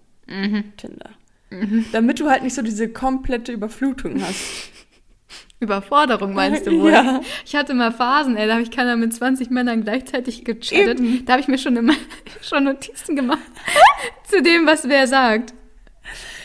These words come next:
Speaker 1: Das
Speaker 2: Ja,
Speaker 1: ist
Speaker 2: das ist,
Speaker 1: anstrengend.
Speaker 2: das
Speaker 1: Das
Speaker 2: ist
Speaker 1: ist wirklich,
Speaker 2: anstrengend.
Speaker 1: das ist Gehirnjogging at its best.
Speaker 2: <laughs>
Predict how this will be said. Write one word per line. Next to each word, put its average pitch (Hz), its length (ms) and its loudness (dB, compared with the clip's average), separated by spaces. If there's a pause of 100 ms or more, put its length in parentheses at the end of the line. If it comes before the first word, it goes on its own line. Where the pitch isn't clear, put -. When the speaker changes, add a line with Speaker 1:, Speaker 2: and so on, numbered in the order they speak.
(120)
Speaker 1:
Das - 100 0
Speaker 2:
Ja, 294 60 4
Speaker 1:
ist 247 120 0
Speaker 2:
das 311 120 8
ist, 381 60 -2
Speaker 1:
anstrengend. - 500 -4
Speaker 2:
das 359 100 2
Speaker 1:
Das - 80 -6
Speaker 2:
ist - 80 -6
Speaker 1:
ist 277 60 0
wirklich, 349 240 -2
Speaker 2:
anstrengend. 214 360 -6
Speaker 1:
das 392 140 2
ist - 280 -10
Gehirnjogging 254 720 -2
at 220 120 -4
its 220 180 -10
best. 185 440 -8
Speaker 2:
<laughs> 339 40 -4